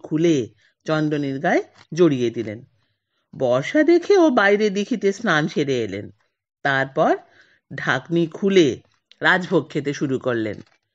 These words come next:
একটু পরেই গরম গরম পরমান্ন নিয়ে ব্রাহ্মণ ব্রাহ্মণী হাজির। এরা জানেন, মধ্যরাত্রে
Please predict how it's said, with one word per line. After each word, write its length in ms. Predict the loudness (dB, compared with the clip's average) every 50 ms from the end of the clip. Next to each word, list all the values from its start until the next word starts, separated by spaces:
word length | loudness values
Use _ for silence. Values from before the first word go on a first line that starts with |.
| _ _ _ _ -2
একটু 320 | -2 -2 0 0 -2 -2 0
পরেই 380 | 2 2 2 4 4 2 2
গরম 360 | 2 4 4 4 4 2 2 2
গরম 280 | 2 2 2 0 -2
পরমান্ন 580 | 0 2 2 2 2 2 2 0 0 0 -2 -2
নিয়ে 280 | -2 -2 -2 -2 -2
ব্রাহ্মণ 500 | 0 0 0 0 0 0 -4 -4 -4 -4
ব্রাহ্মণী 480 | -2 -2 -2 -2 -2 -2 -4 -2 -2 -2
হাজির। 460 | -2 -2 -2 -2 -2 -4 -4 -6 -10 _ _ _ _ _ _ _ _ _ _
এরা 260 | -6 -4 0 2 2 2 4 4
জানেন, 420 | 4 2 2 2 0 -4 -6 -8 -10 -16 _ _ _ _ _ _ _ _ -6
মধ্যরাত্রে 840 | -2 0 0 0 0 0 0 2 2 2 2 0 0 0 0 0